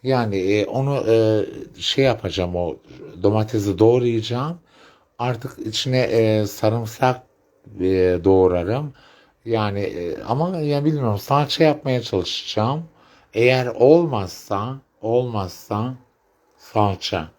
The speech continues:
domates salçası olmazsa, e, içine ne yaparım ben de? Bir iki diş sarımsak koyarım. Sonra, e, bir kavanoza koyacağım. Yani sıkılıyorum, hastayım.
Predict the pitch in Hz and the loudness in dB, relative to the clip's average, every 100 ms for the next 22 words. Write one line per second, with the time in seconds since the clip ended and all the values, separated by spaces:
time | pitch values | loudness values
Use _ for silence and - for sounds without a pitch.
0 | _ _ _ - 95 104 120 110 107 92 | _ _ _ -12 -8 -4 -4 -2 -2 -2
1 | 95 87 - 110 127 123 95 82 - - | -4 -6 0 2 4 2 -4 -8 -12 -12
2 | 117 139 _ - - _ _ - 113 113 | -10 -10 _ -20 -20 _ _ -10 -2 2
3 | 110 110 - 120 - 135 123 135 135 104 | 2 0 -2 -6 -6 -4 -4 -2 -2 -2
4 | - 95 90 92 90 90 123 143 113 120 | -6 -10 -4 -4 -4 -4 -6 -6 -6 0
5 | 113 92 104 - 101 95 - - - - | 0 0 -6 -8 -4 -2 -4 -8 -14 -6
6 | 117 110 104 104 92 - 107 92 92 135 | -4 -2 -4 -6 -8 0 2 2 0 -6
7 | 139 _ _ _ - 123 139 151 107 110 | -10 _ _ _ 0 2 2 -2 -4 2
8 | 110 104 101 - 120 107 90 82 - 107 | 2 4 0 0 0 0 -2 -4 -6 -6
9 | 135 131 _ _ _ _ - 98 80 - | -6 -8 _ _ _ _ -2 0 0 -4
10 | 71 67 _ _ _ _ _ _ _ _ | -12 -14 _ _ _ _ _ _ _ _
11 | _ _ _ _ _ - 120 78 71 73 | _ _ _ _ _ -6 -4 -4 -8 -14
12 | _ - _ - 160 - 160 160 156 107 | _ -20 _ -6 -4 2 4 4 4 2
13 | 82 80 80 107 127 123 - - 110 90 | 2 -2 -4 -6 -6 -6 -8 -2 0 0
14 | 82 78 78 80 | -2 -4 -10 -14